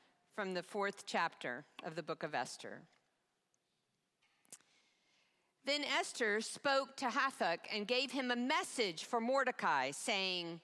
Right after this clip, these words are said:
"All the king's servants and the people of the king's provinces know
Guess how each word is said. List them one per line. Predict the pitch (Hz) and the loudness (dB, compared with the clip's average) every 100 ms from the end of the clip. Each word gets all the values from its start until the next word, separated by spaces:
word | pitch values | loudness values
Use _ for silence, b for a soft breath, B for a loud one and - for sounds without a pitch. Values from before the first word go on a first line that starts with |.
| _ b b b b b | _ b b b b b
"All | 247 277 311 | 4 6 6
the | 320 320 | 4 0
king's | 370 277 254 | 0 0 -2
servants | - 302 311 330 320 320 | 2 2 4 2 2 0
and | 240 | 0
the | 220 | -2
people | - 311 - 269 | 0 -2 2 2
of | 233 | 4
the | 220 | 0
king's | - 220 196 | 0 -4 -4
provinces | - 285 294 247 - 226 190 190 | 2 4 4 0 0 -2 -2 -4
know | 226 294 247 147 104 | 2 4 2 0 -4